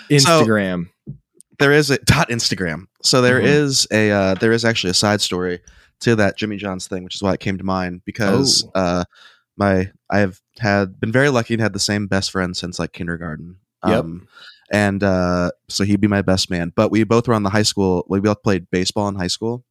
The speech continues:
Speaker 2: and, um, we were very, uh, what's the right word? Uh, practical,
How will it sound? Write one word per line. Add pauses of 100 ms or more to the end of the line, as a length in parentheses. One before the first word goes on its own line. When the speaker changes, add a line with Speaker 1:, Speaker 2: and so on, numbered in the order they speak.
(180)
Speaker 2:
and, (140)
um, (680)
we
were
very,
uh, (280)
what's
the
right
word? (100)
Uh,
practical,